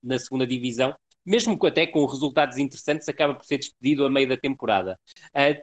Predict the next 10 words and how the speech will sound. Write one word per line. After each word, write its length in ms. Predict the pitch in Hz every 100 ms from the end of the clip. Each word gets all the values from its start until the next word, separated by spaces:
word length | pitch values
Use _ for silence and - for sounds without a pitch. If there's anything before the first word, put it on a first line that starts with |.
| -
as 220 | 175 156
outras 260 | 226 220 175
duas 320 | 175 208 180
equipas, 520 | 185 - 190 - 135 -
com 220 | - 160
mais 260 | 175 180
do 80 | 143
que 160 | 165 180
uma 160 | 165
chicotada, 720 | 160 175 - - 156 131 110